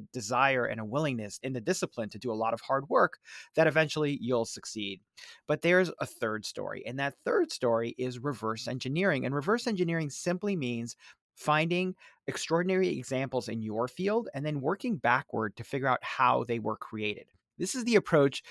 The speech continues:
that so many entrepreneurs and inventors and athletes use to be successful, but people don't often talk about it. And they don't talk about it because there's a stigma around studying someone else too closely. There's the idea that if we,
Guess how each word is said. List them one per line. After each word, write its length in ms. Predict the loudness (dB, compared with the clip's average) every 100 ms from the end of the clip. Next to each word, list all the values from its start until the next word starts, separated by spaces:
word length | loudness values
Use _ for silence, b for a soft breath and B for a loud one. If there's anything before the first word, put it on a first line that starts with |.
| B
that 200 | 4 4
so 360 | 2 2 4 4
many 360 | 4 2 0 -2
entrepreneurs 720 | -2 -4 -4 -2 0 0 -2
and 140 | -6
inventors 800 | -6 -4 -2 -2 -2 0 0 -2 -6
and 340 | -2 0 -2 -4 B B 2
athletes 600 | 4 4 2 -2 -2 -6
use 320 | -2 0 0
to 100 | -2
be 140 | -4 -4
successful, 680 | -4 0 0 2 2 0 0 _
but 120 | -4
people 200 | -2 0
don't 180 | 0 0
often 240 | 0 -2 -2
talk 320 | 2 2 2
about 260 | -6 -4
it. 100 | -4
And 100 | -4
they 60 | 0
don't 160 | 0 4
talk 200 | 4 6
about 200 | 4 4
it 60 |
because 240 | 2 -6 -2
there's 220 | -4 -4
a 60 |
stigma 580 | -6 0 2 2 2 0 -2
around 320 | -2 -2 -2
studying 340 | -2 -2 -2
someone 260 | -4 -4 -2
else 180 | -4 -6
too 160 | -14
closely. 640 | -2 2 2 2 0 0 -2 B B -2
There's 200 | -2 2
the 100 | 4
idea 320 | 4 2 0
that 100 | 0
if 140 | -4
we, 220 | -4 -6